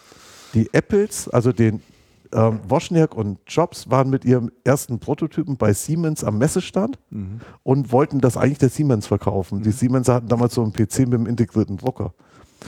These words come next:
Speaker 1: Und die Siemenser haben gesagt, „Wie, ihr seid mit Turnschuhen hier, was seid denn hier für Deppen? Geht, geht zu Hause.“
Speaker 2: <laughs> Geht heim.
Speaker 1: Muss man sich vorstellen.
Speaker 2: Ja, ja.
Speaker 1: Das
Speaker 2: Ja,
Speaker 1: ist
Speaker 2: klar.
Speaker 1: ja, das ist ja wirklich, und so war es ja bis vor kurzem bei den Autoherstellern auch. Ich glaub, langsam lacht da keiner mehr.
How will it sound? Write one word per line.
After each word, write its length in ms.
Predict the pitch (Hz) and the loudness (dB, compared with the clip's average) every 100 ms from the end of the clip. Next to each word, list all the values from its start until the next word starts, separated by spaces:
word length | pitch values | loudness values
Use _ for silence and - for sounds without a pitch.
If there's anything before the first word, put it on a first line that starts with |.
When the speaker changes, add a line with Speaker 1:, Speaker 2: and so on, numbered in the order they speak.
| - - | -20 -4
Speaker 1:
Und 200 | 123 113 | 0 2
die 100 | 107 | 0
Siemenser 540 | - 143 151 147 139 | 2 4 4 4 2
haben 140 | 131 | 2
gesagt, 220 | 120 120 110 | 2 0 0
„Wie, 80 | |
ihr 80 | 113 | -2
seid 180 | 101 107 | -2 -2
mit 140 | 104 | -4
Turnschuhen 420 | - 113 123 131 123 | -2 -4 -2 -2 0
hier, 140 | 117 | 2
was 100 | 110 | 0
seid 100 | - | 0
denn 140 | 123 - | -2 -4
hier 160 | - 131 | -2 0
für 120 | - 123 | 2 0
Deppen? 280 | - 131 143 | 2 0 0
Geht, 200 | 127 135 - - - - | 2 2 0 -6 -12 2
geht 180 | 147 - | 2 4
zu 200 | 139 123 | 2 4
Hause.“ 380 | 127 127 107 104 - | 4 4 4 2 -2
Speaker 2:
<laughs> 140 | 127 | -2
Geht 180 | 117 101 | 0 4
heim. 160 | 110 110 | 4 4
Speaker 1:
Muss 220 | 135 131 | 0 2
man 100 | 120 | 2
sich 140 | 110 | 2
vorstellen. 500 | - 147 - 98 95 101 _ _ _ _ _ - | 2 0 2 0 0 -4 _ _ _ _ _ -2
Speaker 2:
Ja, 140 | 101 | 2
ja. 220 | 123 180 - - - _ - | 2 2 -4 -16 -20 _ -4
Speaker 1:
Das 180 | - 117 | -2 -2
Speaker 2:
Ja, 40 | |
Speaker 1:
ist 120 | 110 | -2
Speaker 2:
klar. 200 | 113 113 | 0 2
Speaker 1:
ja, 40 | 113 - | 0 -2
das 160 | 104 | -2
ist 20 | |
ja 120 | 123 127 | 0 0
wirklich, 260 | 139 151 | -2 0
und 480 | 135 120 160 - 123 | 0 -2 -4 -4 -4
so 180 | - 113 | -2 0
war 120 | 117 | 2
es 80 | 123 | 2
ja 80 | 123 | 0
bis 180 | 123 - | 0 -2
vor 160 | - | -4
kurzem 300 | - 110 123 | -2 -4 -2
bei 100 | 117 | 0
den 140 | 104 98 | 0 -2
Autoherstellern 640 | 101 110 110 - 127 127 | -4 -2 -2 -2 -2 0
auch. 260 | 123 104 - _ _ _ _ - - - - | 0 -2 -4 _ _ _ _ -18 -10 -6 0
Ich 160 | 139 | 0
glaub, 220 | - 113 104 | 2 0 0
langsam 400 | 101 110 131 113 | -2 0 0 2
lacht 240 | 113 - | 0 0
da 80 | 98 | -2
keiner 320 | - 127 98 | 0 2 2
mehr. 240 | 87 82 | -2 -6